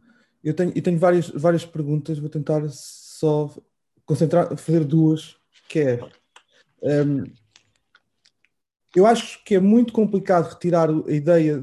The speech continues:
de justiça daquela cena dos Bloods e dos Crips, ah, para começar, porque, hum, o que está implícito é que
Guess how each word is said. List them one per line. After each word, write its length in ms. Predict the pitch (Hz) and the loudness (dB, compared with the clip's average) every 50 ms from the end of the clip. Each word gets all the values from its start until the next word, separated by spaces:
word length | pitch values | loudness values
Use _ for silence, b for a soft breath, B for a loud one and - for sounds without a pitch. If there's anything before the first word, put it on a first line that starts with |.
| 127 127 | -8 -12
de 280 | 131 139 127 156 143 | -12 -8 -4 -4 -4
justiça 640 | 131 127 127 - - - - 165 165 165 - 180 165 | -4 -6 -10 -12 -12 -6 -6 -6 -6 -4 -4 -6 -4
daquela 320 | 156 160 - 165 156 160 156 | -4 -2 -2 0 0 0 0
cena 600 | 160 - - 165 156 156 156 151 156 156 151 131 | -2 -6 -2 0 0 0 0 0 -2 -4 -6 -8
dos 240 | 127 127 147 123 | -8 -10 -10 -10
Bloods 380 | 135 135 123 143 151 151 139 127 | -10 -6 -2 0 0 0 0 -2
e 60 | 143 | -6
dos 140 | 123 123 123 - _ _ _ _ _ _ | -8 -10 -16 -18 _ _ _ _ _ _
Crips, 640 | - 147 139 135 123 - - - - - - - _ _ _ _ _ _ _ _ _ _ _ _ _ _ _ _ _ _ _ _ _ _ _ _ _ | -2 -2 -2 -2 -2 -6 -12 -18 -20 -20 -20 -20 _ _ _ _ _ _ _ _ _ _ _ _ _ _ _ _ _ _ _ _ _ _ _ _ _
ah, 140 | - 127 135 | -6 -6 -6
para 180 | 127 131 160 143 | -2 -4 -4 -4
começar, 720 | - 160 156 143 - - - 147 127 123 110 104 104 - _ _ B B B B B B B B - | -2 -4 -4 -4 -4 -4 -4 -2 -2 -2 -2 -4 -8 -16 _ _ B B B B B B B B -6
porque, 420 | 180 165 160 - - - 175 160 | -4 -4 -4 -6 -4 0 2 2
hum, 400 | 160 160 156 151 151 151 - - _ _ _ - | 2 2 0 -2 -4 -6 -10 -12 _ _ _ -10
o 120 | - 160 | -10 -10
que 100 | - - | -10 -12
está 240 | - - - 185 185 | -10 -2 0 0 2
implícito 1040 | 180 170 170 175 180 185 202 214 208 208 - - 214 202 - - - 208 196 190 - | 0 -2 -4 -4 -2 0 0 0 0 -2 -4 -8 -8 -8 -8 -8 -6 -6 -4 -4 -2
é 140 | - 175 165 | -2 -4 -4
que 640 | 170 - - - - 175 180 170 160 156 - - _ | -4 -10 -20 -12 -6 -2 0 0 0 0 -2 -6 _